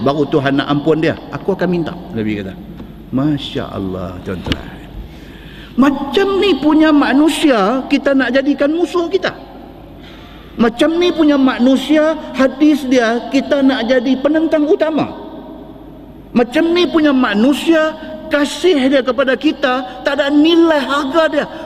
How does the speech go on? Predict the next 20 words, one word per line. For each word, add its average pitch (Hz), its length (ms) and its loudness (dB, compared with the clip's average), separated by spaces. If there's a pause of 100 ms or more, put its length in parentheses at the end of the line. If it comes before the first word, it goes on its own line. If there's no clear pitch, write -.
(140)
tak - 160 0
boleh 330 160 2
beli 330 480 4
kasih 302 480 0
dia. 233 240 0 (240)
Tiba-tiba 311 320 2
macam 294 480 0
ni 359 80 -2
punya 302 240 0
manusia 254 640 0 (240)
kita 294 240 0
nak 269 160 0
menentang 330 480 0
dia. 269 160 0 (960)
Nabi 269 320 2
nak 247 240 0
semayangkan 277 560 4
juga 269 320 0
mayat 302 320 2
dia. 269 160 2